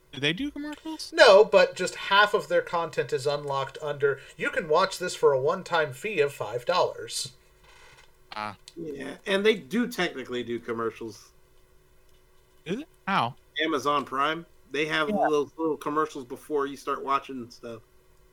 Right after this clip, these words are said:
Speaker 1: But aren't they, like, trailers for other Amazon Prime
Speaker 3: Uh,
Speaker 1: things?
Speaker 3: yeah, yeah.
Speaker 1: Well,
Speaker 3: But
Speaker 1: that's
Speaker 3: commercials
Speaker 1: really, like, if it's an Amazon Prime product,
Speaker 3: Advertising.
Speaker 1: they're not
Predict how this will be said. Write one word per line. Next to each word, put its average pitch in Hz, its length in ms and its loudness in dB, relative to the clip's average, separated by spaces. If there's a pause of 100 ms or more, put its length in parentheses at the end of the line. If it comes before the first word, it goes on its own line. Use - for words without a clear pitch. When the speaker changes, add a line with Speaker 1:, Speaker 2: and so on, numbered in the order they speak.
(540)
Speaker 1:
But 175 220 2
aren't 202 180 4
they, 196 160 6
like, 151 340 2 (600)
trailers 160 460 2
for 147 220 -2
other 139 240 0
Amazon 120 360 -2
Prime 120 240 -2
Speaker 3:
Uh, 190 80 6
Speaker 1:
things? 185 160 4
Speaker 3:
yeah, 143 180 4 (120)
yeah. 127 340 -2 (680)
Speaker 1:
Well, 190 120 4
Speaker 3:
But 202 60 6
Speaker 1:
that's 208 240 2 (220)
Speaker 3:
commercials 175 500 -4
Speaker 1:
really, 170 120 -8 (200)
like, 180 180 -2
if 214 140 0
it's 208 100 2
an 208 80 2
Amazon 208 360 4
Prime 190 260 2
product, 160 460 2
Speaker 3:
Advertising. 139 320 -2
Speaker 1:
they're 165 160 -6
not - 100 -12